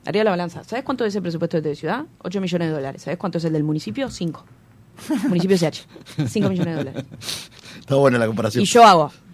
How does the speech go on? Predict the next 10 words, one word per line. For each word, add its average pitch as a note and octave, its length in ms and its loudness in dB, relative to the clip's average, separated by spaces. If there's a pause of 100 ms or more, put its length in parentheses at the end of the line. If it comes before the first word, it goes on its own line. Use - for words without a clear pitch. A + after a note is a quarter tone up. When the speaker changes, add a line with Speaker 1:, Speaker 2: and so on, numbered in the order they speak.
(180)
Speaker 1:
veinti, F3+ 220 4
eh, F#3+ 240 2
hicimos G3 440 0 (140)
en, F#3 300 2
en F#3 240 0
cuatro B3 300 2
años, D#3 180 -2
¿no? A#3+ 180 -4 (500)
Veinticuatro G#3+ 400 2
plazas. D#3+ 420 -4